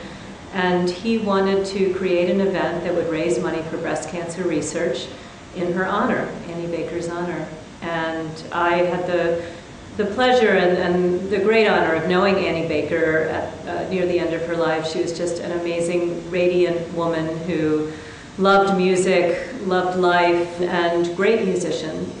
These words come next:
beautiful soprano, um, who sang art music and Broadway and opera,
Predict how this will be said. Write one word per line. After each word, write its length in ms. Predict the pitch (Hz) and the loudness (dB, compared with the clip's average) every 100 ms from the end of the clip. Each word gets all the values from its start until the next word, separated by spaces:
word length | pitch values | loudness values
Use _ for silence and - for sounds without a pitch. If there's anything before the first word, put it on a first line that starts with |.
| - | -4
beautiful 440 | 190 180 180 185 | -2 0 0 0
soprano, 840 | 180 185 190 180 170 175 175 180 - - - - 175 | -2 -2 -2 -2 0 0 0 0 -2 -8 -14 -14 -8
um, 400 | 160 160 - 196 | -4 -4 -4 -4
who 120 | 190 | -2
sang 320 | 180 175 160 | -2 -2 -2
art 280 | 160 170 175 | 0 0 2
music 540 | 180 180 185 180 175 | 2 2 2 2 2
and 400 | 180 165 165 - | 2 -2 -4 -4
Broadway 720 | - 170 170 165 170 165 170 170 | 0 2 2 2 2 2 2 2
and 380 | 151 151 - | 0 -4 -4
opera, 640 | 175 170 170 175 170 170 | -2 -2 0 2 2 0